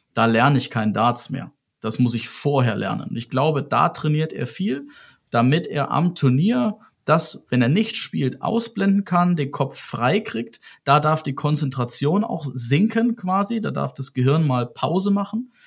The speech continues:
Und dann wird er sich ein bisschen warm werfen, um ein bisschen Rhythmus zu kriegen, ein bisschen Gefühl einfach nur zu kriegen,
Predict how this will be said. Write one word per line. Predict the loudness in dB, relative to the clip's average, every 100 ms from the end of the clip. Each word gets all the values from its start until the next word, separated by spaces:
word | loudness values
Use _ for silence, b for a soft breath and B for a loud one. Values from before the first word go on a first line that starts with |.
| B B _
Und | 2 2 4
dann | 4 6 4 4
wird | 2 0
er | 0
sich | 0 -2 -4
ein | -6
bisschen | -2 -2 0 2 4
warm | 4 4 2
werfen, | 0 -2 -2
um | -2
ein | 0
bisschen | -2 -2 -2
Rhythmus | -2 -2 0 -2
zu | -4
kriegen, | -4 -2 2 2
ein |
bisschen | 0 0 0
Gefühl | 0 -2 -2 0 0
einfach | -2 -2 0
nur | 0 0
zu | -8
kriegen, | -6 -2 0 0